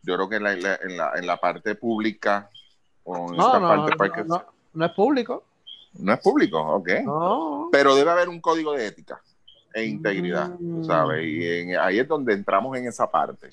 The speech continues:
Speaker 2: Oh.
Speaker 1: donde uno, pues, sabe, o sea, y de hecho yo, por cuestiones de ética, por cuestiones de integridad y honestidad, pues, tuve que, que, que he tenido que despedir gente y, y el, el, el sello de goma es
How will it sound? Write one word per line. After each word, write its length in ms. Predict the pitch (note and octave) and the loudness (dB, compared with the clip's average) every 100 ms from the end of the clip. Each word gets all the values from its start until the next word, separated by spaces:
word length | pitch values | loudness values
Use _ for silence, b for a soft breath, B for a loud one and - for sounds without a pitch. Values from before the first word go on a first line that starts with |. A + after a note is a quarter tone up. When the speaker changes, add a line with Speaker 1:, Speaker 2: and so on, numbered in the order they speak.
| - | -12
Speaker 2:
Oh. 360 | B2 B2 G#2+ F2 | -8 -6 -8 -10
Speaker 1:
donde 680 | D#2+ E2 E2 D#2+ D#2 D2+ D2+ | -4 -4 -2 -2 0 0 -2
uno, 320 | D#2 G2+ - | -2 0 0
pues, 360 | - F#2 E2 E2 _ - - - - _ _ _ _ - A#1 | 2 0 0 -10 _ -20 -20 -20 -20 _ _ _ _ -14 -14
sabe, 580 | - F#2+ G#2 F#3+ D#3+ C#3 | -4 2 4 4 2 0
o 40 | |
sea, 200 | B2+ G#2+ - - _ _ | -2 -2 -4 -20 _ _
y 80 | E2+ | -8
de 160 | F#2+ G2+ | -4 -2
hecho 180 | C3 E3 | -2 -4
yo, 440 | G#2 G2+ B2+ G3+ - - _ _ _ _ - | -4 -2 -2 -4 -16 -20 _ _ _ _ -14
por 180 | F2+ - | -12 -10
cuestiones 480 | E2+ - E2+ F2+ | -10 -6 -6 -4
de 220 | F#2+ G2+ F#2+ | -2 -2 -4
ética, 340 | - - E3+ | -8 -8 -8
por 140 | D#3+ | -8
cuestiones 380 | - F2 F#2 E2+ | -10 -8 -6 -6
de 60 | F2+ | -8
integridad 480 | F#2 F#2 F#2 E2+ F#2 | -4 -2 0 2 2
y 60 | |
honestidad, 520 | A#2 G2 - F2 E2 - | 0 -6 -8 -4 -2 -2
pues, 180 | C#3 G2 - - - _ _ _ _ | -6 -10 -20 -20 -20 _ _ _ _
tuve 320 | G2+ F#2 F#2 | 0 4 2
que, 200 | F#2 F#2 | 2 0
que, 380 | - F#2 F2 D#2 - | 0 -2 -2 -4 -12
que 160 | - F2 | -10 -6
he 60 | |
tenido 480 | F2+ E2+ F2 C#3 A#2 - - | -4 -2 0 0 0 -6 -10
que 100 | - | -2
despedir 440 | F2+ E2+ F2+ E2+ E2 | -2 -2 0 0 -2
gente 460 | F2+ D#3+ C#3+ G2+ | -4 -4 -4 -4
y, 440 | - F2 E2 D2+ C#2+ _ _ _ _ _ | -4 -4 -4 -6 -10 _ _ _ _ _
y 100 | F#2 | 2
el, 180 | F#2 F2+ | 2 2
el, 300 | F#2+ F#2 F2+ | 0 2 2
el 200 | E2+ F2 | 0 0
sello 340 | - B2+ C#3+ F3+ | 0 4 6 6
de 80 | F3 | 4
goma 340 | F3+ F3 G3+ | 2 2 0
es 180 | F#3+ D#3 | -2 -8